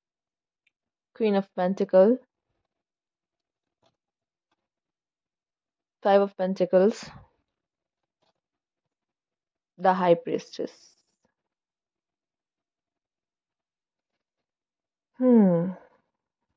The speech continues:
सबसे पहली बात तो जस्टिस का कार्ड इतना ही दिखाई दे रहा है कि पहला कार्ड जस्टिस का आना, इसका मतलब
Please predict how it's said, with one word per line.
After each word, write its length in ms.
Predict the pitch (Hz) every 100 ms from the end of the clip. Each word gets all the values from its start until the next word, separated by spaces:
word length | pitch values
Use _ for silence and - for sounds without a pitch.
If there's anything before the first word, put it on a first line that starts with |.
| _ _ _ _ _ _ _ _ _ _ _ _ _ _ _ _ - _ -
सबसे 200 | 254 269
पहली 200 | 262 254
बात 200 | 254 262
तो 60 | 262
जस्टिस 400 | 214 202 233 233
का 100 | 240
कार्ड 220 | 233 220
इतना 280 | 196 196 202
ही 100 | 220
दिखाई 320 | 220 214 208
दे 100 | 214
रहा 120 | 208
है 100 | 208
कि 140 | 208 220
पहला 340 | 220 180 190 190
कार्ड 280 | 208 208
जस्टिस 400 | 185 196 - 214
का 140 | - 220
आना, 200 | 202 202
इसका 240 | 208 -
मतलब 320 | 208 214 214